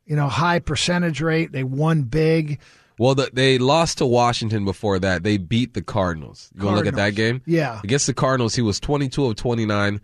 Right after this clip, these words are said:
Speaker 1: Yeah.
Speaker 2: one sixty-seven, one interception.
Speaker 1: You know, I'm, eh, but you won.
Speaker 2: Yeah.
Speaker 1: And then you get it, and now you're disrupting it, bringing Cam in. I thought, I thought it was strange.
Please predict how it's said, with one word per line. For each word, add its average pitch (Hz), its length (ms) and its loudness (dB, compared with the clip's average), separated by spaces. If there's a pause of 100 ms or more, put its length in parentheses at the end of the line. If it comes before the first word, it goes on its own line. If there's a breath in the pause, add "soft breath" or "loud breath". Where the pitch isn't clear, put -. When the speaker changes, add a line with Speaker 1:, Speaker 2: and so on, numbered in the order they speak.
Speaker 1:
Yeah. 175 240 -2
Speaker 2:
one 117 180 2
sixty-seven, 107 720 -2
one 104 180 0
interception. 85 540 -6 (240)
Speaker 1:
You 254 80 -2
know, 240 140 4
I'm, 220 260 0
eh, 226 180 0
but 214 240 0
you 185 100 4
won. 147 460 2
Speaker 2:
Yeah. 87 220 -2 (140)
Speaker 1:
And 196 180 2
then 294 160 2
you 262 100 2
get 202 220 2
it, 214 140 0 (240)
and 202 100 2
now 247 120 4
you're 226 180 4
disrupting 175 640 0
it, 165 120 0
bringing 165 400 0
Cam 240 440 0
in. 156 160 0
I 214 120 0
thought, 302 200 -2 (340 loud breath)
I 247 120 0
thought 277 180 2
it 247 80 2
was 190 140 2
strange. 185 360 2